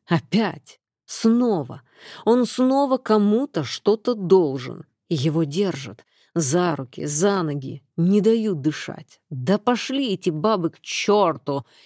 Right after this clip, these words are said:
И он сам пошел готовиться к поездке. Через полчаса Ваня осознал, что занимается чужим делом. И что это вообще кто-то другой сидит перед ноутом и листает страницы интернет-магазинов. А настоящий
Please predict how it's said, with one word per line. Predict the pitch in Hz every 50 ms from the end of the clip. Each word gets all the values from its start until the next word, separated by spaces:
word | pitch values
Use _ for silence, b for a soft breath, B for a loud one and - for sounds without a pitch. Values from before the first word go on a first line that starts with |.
| b b
И | b 196
он | 196 185 180 175 160
сам | - - - 220 226 233 220
пошел | 175 143 - - - 165 165 160
готовиться | 151 165 - - 156 147 139 139 - - 160
к | - -
поездке. | - 170 165 156 143 135 139 139 - - - - - - - _ _ _ _ _ _ _ _ _ _ _ _ _ _ _ _ _ _
Через | - - 208 208 220 -
полчаса | - - 302 277 254 - 233 - - - 233 226 196
Ваня | 175 185 185 180 175 175 -
осознал, | - 151 - - 170 151 175 196 214 220 208
что | 170 - - 185
занимается | 156 147 170 170 170 165 185 202 196 180 - - -
чужим | 151 - - 160 147 135 156 151 151 147 135
делом. | 131 135 131 - - - 147 165 156 - b b b b b b b
И | b 196 185
что | 156 - - 226 226 - -
это | 277 262 - 214
вообще | 208 226 233 233 226 - - - 247
кто-то | 240 - 233 220 - 208
другой | 190 208 233 233 214 208 208 185 147
сидит | 123 - - 165 160 160 185 175 -
перед | - 160 156 160 131
ноутом | 160 170 202 226 220 190 - 180 165 156
и | 151
листает | 147 143 135 - - 175 170 165 -
страницы | - - - 151 156 156 165 185 185 - - 180
интернет-магазинов. | 170 165 - 165 156 151 151 147 - - 151 143 135 156 151 147 151 - - - - 156 - - _ _ _ _ _ _ _
А | - 170
настоящий | 170 156 - - - 160 165 190 196 - - - 175